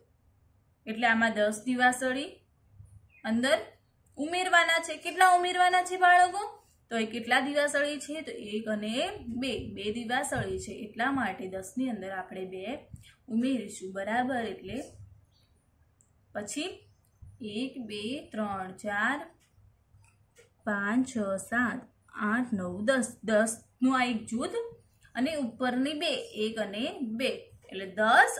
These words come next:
અગિયાર અને બાર. કેટલી દિવાસળી થઈ બાળકો? હવે દસની અંદર બે ઉમેરી, દસના અંદર આપણે બે ઉમેર્યા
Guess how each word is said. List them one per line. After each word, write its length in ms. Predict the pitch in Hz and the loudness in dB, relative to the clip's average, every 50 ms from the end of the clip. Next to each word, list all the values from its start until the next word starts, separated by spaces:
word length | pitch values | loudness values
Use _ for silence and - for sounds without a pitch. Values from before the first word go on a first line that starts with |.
| - - | -8 -6
અગિયાર 440 | 233 220 185 190 233 247 269 285 277 247 | -6 -6 -4 -2 0 2 2 4 4 2
અને 280 | 220 214 208 208 214 233 277 349 392 - - - _ _ _ _ - | 0 0 0 -2 -2 -4 -4 -4 -6 -8 -14 -20 _ _ _ _ 2
બાર. 280 | 269 311 311 302 294 285 294 - - | 6 8 8 8 6 4 -2 -6 -8
કેટલી 260 | 320 277 320 349 311 | -8 -8 -6 -6 -6
દિવાસળી 560 | 339 339 339 330 330 330 320 320 330 330 330 | 2 4 4 4 6 6 4 4 4 0 -4
થઈ 140 | 320 320 330 | -4 -2 0
બાળકો? 420 | 330 320 302 302 311 311 302 330 339 320 | 0 0 0 0 -2 -4 -4 -4 -2 0
હવે 180 | 320 320 339 349 | 0 0 0 -2
દસની 440 | 285 240 226 226 - - 262 294 294 | -2 -2 -4 -4 -4 -4 -2 -2 0
અંદર 260 | 277 262 247 254 240 226 | 0 0 -2 -2 -4 -4
બે 140 | 208 220 233 | -4 0 0
ઉમેરી, 480 | 233 262 277 320 370 381 339 277 226 220 - - - - - - - - _ _ _ _ _ | 2 2 2 0 0 -2 -2 -2 -4 -4 -8 -14 -20 -20 -20 -20 -20 -20 _ _ _ _ _
દસના 560 | - 226 226 220 - - 247 262 285 302 339 339 | -4 -4 -2 -2 -4 -4 0 2 2 4 4 2
અંદર 300 | 294 254 247 233 233 240 233 | 2 2 2 2 2 4 4
આપણે 260 | 240 240 233 233 233 | 4 2 2 2 0
બે 220 | 226 220 226 233 240 | 0 0 2 2 2
ઉમેર્યા 640 | 240 247 240 247 285 349 381 359 311 247 - - - | 2 2 2 0 0 0 0 0 0 -2 -2 -4 -12